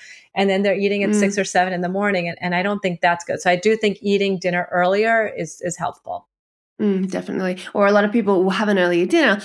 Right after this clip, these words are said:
Speaker 2: but then they'll be snacking late into the night as well.
Speaker 1: Yes.
Speaker 2: And even just from a weight management perspective, obviously it's not gonna be beneficial if you're sitting on the couch snacking until ten thirty, eleven o'clock at night as well. So I think
Speaker 1: Yes.
Speaker 2: benefits all around as well.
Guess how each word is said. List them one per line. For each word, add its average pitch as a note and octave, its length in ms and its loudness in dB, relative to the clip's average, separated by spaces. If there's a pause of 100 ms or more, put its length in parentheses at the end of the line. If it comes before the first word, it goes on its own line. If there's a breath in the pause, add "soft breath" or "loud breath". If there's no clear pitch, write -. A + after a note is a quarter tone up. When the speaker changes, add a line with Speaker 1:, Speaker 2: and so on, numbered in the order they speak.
(100)
Speaker 2:
but F#3 100 -2
then F#3+ 140 4
they'll F3 100 2
be F#3 80 0
snacking F#3+ 560 0
late E3 240 0
into F3 240 -2
the D#3+ 100 -2
night D3+ 240 2
as E3 140 -4
well. C3+ 260 2
Speaker 1:
Yes. F#3+ 160 0
Speaker 2:
And G3+ 120 4
even G#3 180 4
just G3 140 0
from F#3 120 2
a F3+ 60 4
weight F3+ 220 0
management F3 480 -2
perspective, F#3 520 -2
obviously F3+ 500 -2
it's F3 180 -6
not - 160 -2
gonna E3+ 180 -2
be E3+ 140 -2
beneficial F#3 580 0 (160 loud breath)
if F#3+ 80 0
you're F#3 140 2
sitting F3 220 0
on E3 80 0
the D#3+ 80 -2
couch - 340 -6 (400 loud breath)
snacking G3+ 440 0
until F3+ 260 0
ten F#3 240 2
thirty, F3 240 2
eleven E3+ 260 -2
o'clock E3+ 280 -8
at - 100 -8
night E3 220 0
as - 180 -6
well. F2 240 0
So - 180 -6
I - 480 0
think A3 120 6
Speaker 1:
Yes. F#3+ 80 4
Speaker 2:
benefits G#3 360 2
all G3 100 4
around F3+ 280 4
as F#3 140 0
well. C#3+ 260 4